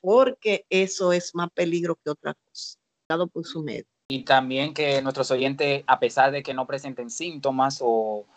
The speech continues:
Speaker 2: no, o sientan esa falsa confianza de que no están expuestos a la enfermedad, que sigan los protocolos que se han,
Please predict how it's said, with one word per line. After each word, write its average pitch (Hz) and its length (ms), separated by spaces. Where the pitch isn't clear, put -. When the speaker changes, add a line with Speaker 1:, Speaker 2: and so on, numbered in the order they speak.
Speaker 2:
no, 131 460
o 139 140
sientan 151 580
esa 143 180
falsa 139 280
confianza 139 580
de 117 120
que 113 100
no 117 80
están 123 180
expuestos 135 480
a 117 40
la 113 80
enfermedad, 117 480
que 127 120
sigan 139 260
los 147 140
protocolos 139 680
que 117 140
se 120 160
han, 117 680